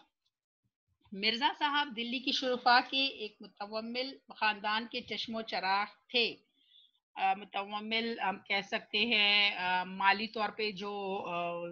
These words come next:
मजबूत लोग होते हैं, अमीर घराना कहा जा सकता है उनको। दिल्ली के जो शरीफ अमीर घराने से ताल्लुक रखते थे। अ,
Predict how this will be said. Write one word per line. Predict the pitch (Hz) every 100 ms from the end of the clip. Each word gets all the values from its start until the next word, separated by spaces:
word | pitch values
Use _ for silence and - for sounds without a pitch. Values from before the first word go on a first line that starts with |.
| 185 -
मजबूत | - 190 190 190 220 240 220
लोग | 214
होते | 214 220 - 208
हैं, | 220 208 214 - _ _ -
अमीर | 226 285 302
घराना | 240 208 196 196
कहा | 185 190
जा | 190 185
सकता | 196 196 196 196
है | 208 196
उनको। | 190 220 240 - - _ _
दिल्ली | 185 220 233
के | 220 226
जो | 202 220
शरीफ | - 208 214 214
अमीर | 214 254
घराने | 254 196 190 190
से | -
ताल्लुक | 196 190 220 226
रखते | 226 233
थे। | 254 233 - _ _ _ _ _ _ 240
अ, | 214 214 214